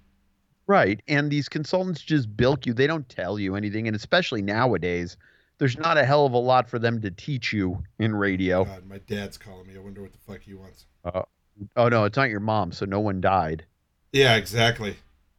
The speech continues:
Speaker 2: Someone's texting the shit out of me.
Speaker 1: Texting or calling? So is your dad
Speaker 2: My phone is blowing the fuck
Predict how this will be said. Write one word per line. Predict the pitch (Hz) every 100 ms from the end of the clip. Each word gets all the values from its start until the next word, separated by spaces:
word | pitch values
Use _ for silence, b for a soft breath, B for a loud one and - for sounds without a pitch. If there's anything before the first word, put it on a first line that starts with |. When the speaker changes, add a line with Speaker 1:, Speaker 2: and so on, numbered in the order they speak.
| _ _ _ _ _
Speaker 2:
Someone's | _ 127 156 139
texting | - 131 - 120 110
the |
shit | 104 - 147
out | 123 107
of | 101
me. | 98 - _ _ _ _ _ _ _ _ _
Speaker 1:
Texting | - 117 - - 269 233
or | 117
calling? | - 160 92 90
So | - 110
is | 104
your | 113
dad | 107 123 139 139 131
Speaker 2:
My | 156
phone | 202 202 180 175
is | 139
blowing | 110 110 131 131 156 170 175 180 175 175 131
the | 156
fuck | 123 - 170 156 - -